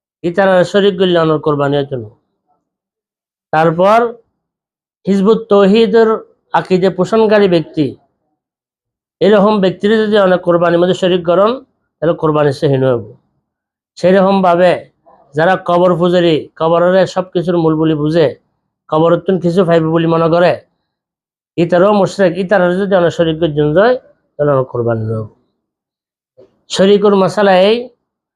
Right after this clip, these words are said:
গোস্তরে, কোরবানির গোস্ত জিন, কোরবানির জন্তুতুন যে গোস্তই ননে পাইবেন,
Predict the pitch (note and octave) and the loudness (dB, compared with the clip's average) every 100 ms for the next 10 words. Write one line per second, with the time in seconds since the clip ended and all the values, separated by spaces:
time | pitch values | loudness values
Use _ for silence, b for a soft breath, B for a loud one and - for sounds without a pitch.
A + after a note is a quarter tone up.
0 | _ _ C3+ E3+ F3 - F#3+ G#3+ F#3 - | _ _ -4 -4 -2 -2 2 2 0 -6
1 | - - F3+ F#3 F#3 F3+ F#3 F3+ F#3+ F3 | -10 -2 0 2 0 0 0 0 0 2
2 | F#3+ G3+ F#3+ D3+ _ _ _ - E3+ E3+ | 4 2 0 -6 _ _ _ -4 -2 0
3 | E3+ E3+ D3 F3 E3+ E3+ E3+ G3 E3 D#3+ | 2 0 2 0 0 -4 -2 0 0 0
4 | D#3 - F3+ F3+ E3 D3+ D#3 D3+ F#3 A#3 | -2 0 0 2 2 0 0 2 2 0